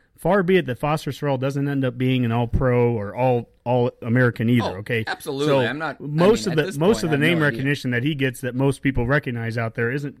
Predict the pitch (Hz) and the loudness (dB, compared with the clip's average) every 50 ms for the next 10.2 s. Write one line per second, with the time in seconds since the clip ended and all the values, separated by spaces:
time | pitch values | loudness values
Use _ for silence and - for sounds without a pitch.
0 | _ _ _ 143 139 139 131 123 - 143 143 131 120 - 120 110 113 113 120 135 | _ _ _ -6 -6 -6 -6 -6 -4 -2 -2 -2 -2 -4 -6 -4 -4 -2 0 0
1 | 143 135 123 113 107 104 101 - - 107 101 110 - - 117 - - 123 120 120 | 0 0 0 -2 -4 -6 -8 -8 -8 -8 -8 -8 -10 -10 -14 -10 -8 -6 -6 -6
2 | 117 - - 117 107 107 104 - _ _ _ _ _ _ 127 131 - 139 127 131 | -6 -6 -6 -6 -6 -6 -8 -10 _ _ _ _ _ _ -6 -4 -2 0 0 0
3 | 127 - 135 123 117 110 107 113 110 113 117 117 110 110 117 - - 120 117 113 | 0 -2 -2 -4 -4 -2 -2 -4 -2 -4 -4 -6 -6 -8 -8 -6 -6 -4 -4 -4
4 | 110 - 117 113 110 110 107 120 120 117 110 107 - - _ - - _ - 123 | -4 -4 -4 -4 -4 -4 -4 -6 -6 -6 -8 -10 -12 -16 _ -20 -20 _ -8 -6
5 | 117 110 117 113 107 101 - 135 123 120 113 - 90 85 - _ _ _ _ _ | -6 -4 -4 -6 -8 -8 -6 -4 -4 -4 -4 -6 -10 -18 -20 _ _ _ _ _
6 | _ _ _ _ _ 127 139 170 220 233 - - 151 135 127 120 - 131 120 117 | _ _ _ _ _ 2 4 4 4 2 2 0 0 0 0 -2 -2 -4 -2 -2
7 | 120 120 123 117 123 117 117 113 - - _ _ _ _ _ _ _ _ _ _ | -2 -2 -2 -2 -2 -2 -2 -2 -4 -8 _ _ _ _ _ _ _ _ _ _
8 | _ _ _ - - _ 143 139 135 135 143 156 180 180 156 151 143 139 131 117 | _ _ _ -20 -20 _ -6 -4 -2 0 0 0 0 0 0 0 0 -2 -2 0
9 | 123 135 143 147 135 - - 110 101 101 110 120 139 - - 151 143 123 - - | 0 2 2 2 0 -2 -6 -10 -8 -6 -6 -6 -6 -6 -4 -2 -2 -2 -4 -8
10 | 87 - - - | -14 -16 -18 -20